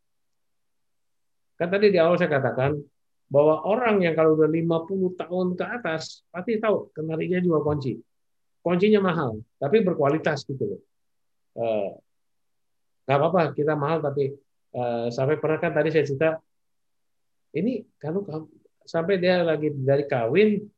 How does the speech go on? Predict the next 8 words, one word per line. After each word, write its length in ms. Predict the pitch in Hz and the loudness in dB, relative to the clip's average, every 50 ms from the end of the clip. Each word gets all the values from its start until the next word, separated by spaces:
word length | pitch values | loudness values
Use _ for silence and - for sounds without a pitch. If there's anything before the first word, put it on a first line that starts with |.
| _ _ _ _ _ _ _ _ | _ _ _ _ _ _ _ _
sampai 400 | - 147 143 143 185 170 - - | -4 -4 -2 -2 -2 -4 -4 -2
anaknya 400 | 160 160 156 160 156 135 165 156 | -2 0 2 0 0 0 0 0
mau 160 | 151 151 143 | 2 2 0
kawin, 480 | - - 175 190 190 175 160 147 143 139 135 - _ _ - | 0 0 2 2 4 4 2 2 0 -4 -6 -8 _ _ -8
gitu 200 | 127 120 - 117 104 80 | -8 -6 -6 -6 -8 -8
loh. 40 | - _ _ _ _ _ _ _ _ _ _ _ _ _ _ _ _ _ _ _ _ _ _ _ _ _ _ _ _ _ _ _ _ _ _ _ _ _ _ - | -12 _ _ _ _ _ _ _ _ _ _ _ _ _ _ _ _ _ _ _ _ _ _ _ _ _ _ _ _ _ _ _ _ _ _ _ _ _ _ -8
Eh, 320 | 117 113 113 110 113 110 113 - - - - | -6 -6 -4 -4 -6 -8 -10 -14 -20 -18 -12
dia 500 | 127 127 127 135 165 185 190 180 - - | -8 -4 -2 2 2 2 2 0 -4 -8